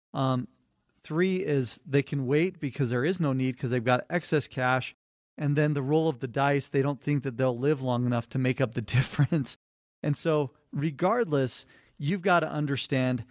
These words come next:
how this works for you. So I want you to listen for just one minute. Here's the key. Successful retirements are not built on how much money you've saved for retirement,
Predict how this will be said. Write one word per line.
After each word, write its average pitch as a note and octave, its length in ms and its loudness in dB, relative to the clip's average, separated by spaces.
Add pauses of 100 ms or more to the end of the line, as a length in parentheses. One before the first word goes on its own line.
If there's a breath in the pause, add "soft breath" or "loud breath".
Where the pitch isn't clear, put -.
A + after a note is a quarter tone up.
(140 soft breath)
how C#3+ 220 0
this C3+ 280 0
works B2+ 180 0
for - 160 -2
you. A#2 220 2
So - 160 -2
I E3+ 80 0
want B3 280 -2
you A#3+ 60 0
to F3+ 80 0
listen C#3+ 400 0
for B2+ 160 -4
just B2 460 2
one A#2+ 280 0
minute. A2 400 -4 (1400)
Here's G3 320 0
the F#3 80 -4
key. G#2+ 380 -2 (220)
Successful G#3+ 760 0
retirements C#3+ 760 0
are C3 120 -2
not C3+ 360 0
built B2 280 0
on A#2 180 -2
how A#2 240 -4
much F3+ 260 -2
money C3+ 180 2
you've C3 220 0
saved C3+ 300 -2
for C3+ 120 -4
retirement, C#3 600 -2